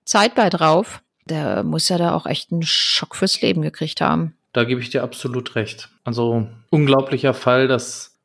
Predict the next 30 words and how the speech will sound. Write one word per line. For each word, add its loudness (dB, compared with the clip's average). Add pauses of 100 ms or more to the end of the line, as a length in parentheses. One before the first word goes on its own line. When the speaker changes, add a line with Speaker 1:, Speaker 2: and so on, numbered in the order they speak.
(120)
Speaker 2:
sowas 2
auch 0 (220)
möglich 2
ist, -6
dass -4
sowas -2
passieren -4
kann. -8 (300)
Gibt -2
es 0
irgendwie 2 (180)
Phantombilder 4
oder 2
Ähnliches 0
aus -2
der 2
damaligen 0
Zeit? -2 (160)
Speaker 1:
Nee, 2
die -4
habe 0
ich -4
auch 2
nicht 0
mehr 4
gefunden. 2
Die 4
sind 0
denn 0
dann -4